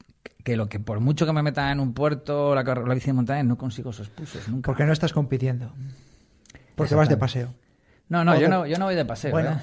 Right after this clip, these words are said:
Speaker 2: aunque no vayas de paseo,
Speaker 1: Pero me es
Speaker 2: no
Speaker 1: imposible.
Speaker 2: es lo mismo.
Speaker 1: Es la motivación o la, yo qué sé,
Speaker 2: Eh,
Speaker 1: el
Speaker 2: mira.
Speaker 1: hecho de que te saquen de tu zona de confort y estés
Speaker 2: Eso
Speaker 1: ahí
Speaker 2: es.
Speaker 1: picado ahí con una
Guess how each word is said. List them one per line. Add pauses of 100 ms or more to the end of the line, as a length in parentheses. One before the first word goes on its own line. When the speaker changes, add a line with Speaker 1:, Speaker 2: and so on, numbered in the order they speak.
(140)
Speaker 2:
aunque
no
vayas
de
paseo,
Speaker 1:
Pero
me
es
Speaker 2:
no
Speaker 1:
imposible.
Speaker 2:
es
lo
mismo.
Speaker 1:
Es
la
motivación
o
la,
yo
qué
sé,
Speaker 2:
Eh,
Speaker 1:
el
Speaker 2:
mira.
Speaker 1:
hecho
de
que
te
saquen
de
tu
zona
de
confort
y
estés
Speaker 2:
Eso
Speaker 1:
ahí
Speaker 2:
es.
Speaker 1:
picado
ahí
con
una